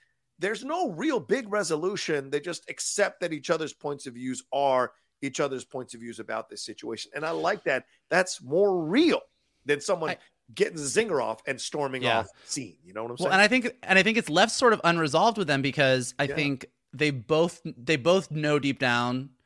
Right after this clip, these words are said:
Speaker 2: that although they're justified, they're wrong.
Speaker 1: Yes. Right.
Speaker 2: Like,
Speaker 1: And that
Speaker 2: Beverly
Speaker 1: they care
Speaker 2: Crusher,
Speaker 1: about each
Speaker 2: Beverly,
Speaker 1: other.
Speaker 2: Beverly
Speaker 1: Yeah.
Speaker 2: Crusher knows in that moment, looking at
Speaker 1: Yeah.
Speaker 2: Jean-Luc and everything he's saying,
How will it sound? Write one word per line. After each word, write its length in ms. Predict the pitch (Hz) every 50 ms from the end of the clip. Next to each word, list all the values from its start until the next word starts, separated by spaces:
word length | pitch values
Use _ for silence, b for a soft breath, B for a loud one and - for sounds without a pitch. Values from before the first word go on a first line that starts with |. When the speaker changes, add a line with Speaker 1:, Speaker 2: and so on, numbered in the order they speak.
| _ _ _ -
Speaker 2:
that 140 | 135 135 - -
although 360 | 147 147 143 123 123 143 139 131
they're 140 | 135 131 120
justified, 580 | 104 123 123 - - 110 - 120 113 113 95
they're 140 | 98 104 95
wrong. 340 | 95 90 80 60 - - _ _ _ _ -
Speaker 1:
Yes. 460 | 185 190 185 - - - - - - - - -
Right. 140 | 202 196 185
Speaker 2:
Like, 280 | 185 180 170 - - b b b b _
Speaker 1:
And 100 | - 135
that 180 | 180 180 196 185
Speaker 2:
Beverly 200 | 233 233 233 220
Speaker 1:
they 60 | 226
care 220 | - - 202 180 170
Speaker 2:
Crusher, 180 | 254 233 175
Speaker 1:
about 160 | 156 135 120
each 40 | -
Speaker 2:
Beverly, 300 | 190 214 226 262 247 233 -
Speaker 1:
other. 80 | b b b b
Speaker 2:
Beverly 260 | - 185 208 247 277 269
Speaker 1:
Yeah. 40 |
Speaker 2:
Crusher 320 | - - 226 202 - 190 160
knows 680 | 147 143 139 143 147 135 113 104 98 98 95 90 - - -
in 140 | 170 180 190
that 160 | 190 185 139
moment, 360 | 151 151 151 147 139 127 104 127
looking 280 | 127 139 - 160 160
at 80 | 160 151
Speaker 1:
Yeah. 60 | 131
Speaker 2:
Jean-Luc 540 | 151 139 139 131 127 123 113 101 98 - - 123
and 100 | 123 113
everything 320 | 104 127 139 127 143 139
he's 140 | 143 127 -
saying, 180 | 135 117 98